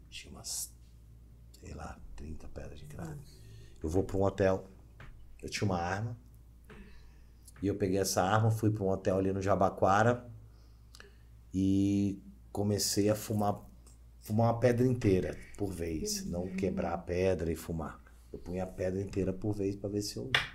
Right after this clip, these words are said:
Speaker 1: tinha uma overzinha.
Speaker 2: Uhum.
Speaker 1: E aí não, não rolava. Aí que comecei a fazer?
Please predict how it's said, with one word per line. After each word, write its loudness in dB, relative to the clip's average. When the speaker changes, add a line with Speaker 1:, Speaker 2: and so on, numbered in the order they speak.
Speaker 1:
tinha -6
uma 0
overzinha. 4
Speaker 2:
Uhum. -10
Speaker 1:
E 8
aí 10
não, 12
não 8
rolava. 12
Aí 4
que -4
comecei 2
a 0
fazer? 0